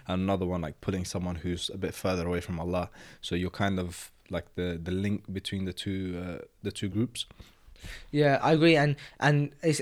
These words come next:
Speaker 2: like you said, it's about having that balance, 'cause you don't wanna be
Speaker 1: Mm.
Speaker 2: too much this way, not too much
Speaker 1: Yeah.
Speaker 2: that way. Um, but I will say that if any, you know, I, I've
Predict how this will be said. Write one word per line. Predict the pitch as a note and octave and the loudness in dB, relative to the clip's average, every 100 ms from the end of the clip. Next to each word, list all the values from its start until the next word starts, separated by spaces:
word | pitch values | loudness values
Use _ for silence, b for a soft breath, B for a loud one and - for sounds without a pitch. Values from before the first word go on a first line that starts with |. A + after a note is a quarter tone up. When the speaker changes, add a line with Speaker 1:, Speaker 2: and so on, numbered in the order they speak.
| D#3+ | 4
Speaker 2:
like | D3+ D3+ | 6 6
you | D#3 | 4
said, | D3+ | 4
it's | C3 | 6
about | C#3 | 4
having | C3+ | 4
that | C3 A#2+ | 4 4
balance, | C3+ B2 | 4 4
'cause | C#3+ | 4
you | D3 | 6
don't | D3+ | 6
wanna | C#3 | 4
be | |
Speaker 1:
Mm. | C#3 | 4
Speaker 2:
too | C#3 | 2
much | C3 | 0
this | B2+ | 0
way, | C3 | 0
not | B2 B2+ | 0 0
too | A#2 | 2
much | A2 G#2 | 4 4
Speaker 1:
Yeah. | |
Speaker 2:
that | B2+ | 4
way. | C3 D3 B B - | 4 2 B B 2
Um, | C3+ C#3+ | 2 6
but | D3+ | 6
I | E3 | 8
will | E3+ G#3+ | 6 4
say | G#3+ D3+ | 4 4
that | B2 B2 - B B B _ _ - | 4 2 0 B B B _ _ 0
if | D3 - - - | 0 0 -6 2
any, | E3+ G3+ G#3 - - - - F3 | 2 4 0 -4 -8 -14 -8 0
you | D#3 | 4
know, | C3 | 4
I, | C3 - - - _ _ _ _ _ _ - | 4 0 -6 -20 _ _ _ _ _ _ 2
I've | D3+ F3 D3+ C3+ | 4 4 2 -8